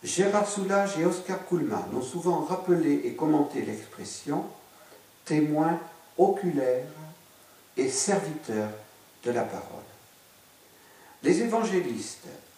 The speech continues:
ont transmis par écrit leur propre témoignage de témoins oculaires ou ont transmis le témoignage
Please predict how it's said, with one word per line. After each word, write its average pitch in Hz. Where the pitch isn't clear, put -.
ont 185
transmis 196
par 175
écrit 180
leur 165
propre 165
témoignage 151
de 139
témoins 147
oculaires 143
ou 185
ont 156
transmis 123
le 120
témoignage 170